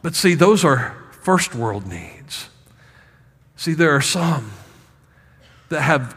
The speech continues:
spiritual needs, brokenness, emptiness, relational needs, physical needs. And our Heavenly Father knows what we have need of.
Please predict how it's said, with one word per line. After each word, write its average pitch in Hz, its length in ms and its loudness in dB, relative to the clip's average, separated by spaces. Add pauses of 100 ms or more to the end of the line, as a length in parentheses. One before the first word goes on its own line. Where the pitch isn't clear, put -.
spiritual 151 760 0
needs, - 720 -10 (1200)
brokenness, 123 1040 0 (380)
emptiness, 156 920 -8 (640)
relational 165 920 8
needs, - 800 -8 (1000)
physical 196 560 6
needs. - 800 -6 (1700)
And 131 140 -4
our 135 80 -2
Heavenly 156 420 -4
Father 147 380 -4
knows 135 360 -4
what 147 140 -10
we 147 140 -4
have 120 280 -8
need 143 340 -10
of. - 380 -18